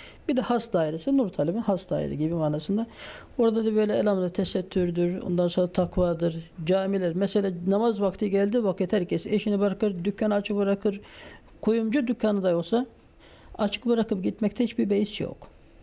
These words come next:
Gider bakıyorsun camilerde böyle doluyor, yarısından fazlası doluyor. Ve o kadar yakın mesafede camiler var ki. İşte hangisine gidelim, hangisine yetişeceğine bir derdimiz yok.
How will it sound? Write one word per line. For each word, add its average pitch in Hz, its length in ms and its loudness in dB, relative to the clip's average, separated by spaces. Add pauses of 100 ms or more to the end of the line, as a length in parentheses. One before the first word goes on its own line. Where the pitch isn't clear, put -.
(680)
Gider 214 320 2
bakıyorsun 202 440 2
camilerde 196 580 2
böyle 185 240 2 (540)
doluyor, 220 360 2
yarısından 214 440 0
fazlası 214 480 0
doluyor. - 500 -2 (920)
Ve - 20 2
o 226 120 4
kadar 240 220 2
yakın 208 240 0
mesafede 202 440 2
camiler 208 420 0
var 254 240 0
ki. - 80 -20 (800)
İşte 220 220 0
hangisine 214 440 0
gidelim, 175 240 2
hangisine 208 440 0
yetişeceğine 208 460 2
bir 208 120 2
derdimiz 202 380 2
yok. 156 180 0